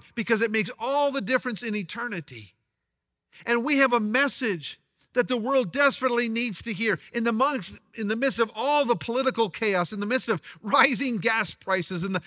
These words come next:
in the midst of trying to figure out all the various things that go on, what people need to hear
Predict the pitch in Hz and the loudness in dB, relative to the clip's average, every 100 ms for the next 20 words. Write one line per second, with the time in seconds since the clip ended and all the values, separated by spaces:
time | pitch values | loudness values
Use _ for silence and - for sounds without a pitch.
0 | - 214 208 220 381 - 214 - - - | -6 -2 -2 0 -2 0 -2 -2 -12 0
1 | 262 285 240 - 277 226 226 214 214 247 | 2 2 0 0 -2 2 4 4 4 2
2 | 277 247 190 262 254 214 - 240 196 196 | 2 0 0 0 0 -4 -2 -2 -2 -2
3 | 214 208 226 180 - 226 226 - 269 262 | -2 0 -2 -2 -6 -6 -6 -4 -4 -2
4 | 240 220 226 190 202 156 - 240 208 170 | -4 -2 -4 -4 -8 -10 -10 -4 -2 -2
5 | 143 | -6